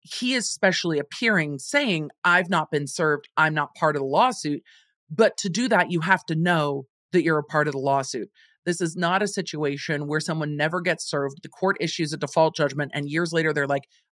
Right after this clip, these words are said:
"Um, excuse me, I was never served." This is not that situation where he is unaware of what's going on. Statement of facts. Defendant Miscavige is the sole defendant of the three in this case to challenge service with a motion to quash.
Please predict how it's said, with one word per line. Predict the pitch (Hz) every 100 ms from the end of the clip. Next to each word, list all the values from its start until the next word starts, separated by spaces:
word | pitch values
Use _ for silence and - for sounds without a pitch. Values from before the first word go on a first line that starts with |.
| -
"Um, | 175 170
excuse | 170 - 202 190
me, | 180 165
I | 196
was | 160
never | 147 143 139 139
served." | 135 - 120 92 - _ _ 156
This | 156 294 285
is | 214
not | 196 175 175 _ _ -
that | 165 147
situation | - 160 151 147 139 147
where | 139
he | 135 180
is | 160 131 - _ _ -
unaware | 190 185 175 147 143 139 139
of | 131
what's | 135 123 -
going | 127 127
on. | 143 147 135 135 _ _ _ _
Statement | - - 190 175 185
of | 156
facts. | 131 - - - _ _
Defendant | 180 175 175 151
Miscavige | 151 - 175 180 165
is | 151
the | 143
sole | - 170 170
defendant | 165 160 156 185 - _ _ -
of | 165 160 160
the | 156
three | - - 170
in | 156
this | 143
case | - 160 170
to | 143
challenge | - 160 180 170 -
service | 139 139 135
with | 139
a | 139
motion | 135 123 -
to | 127
quash. | - 139 -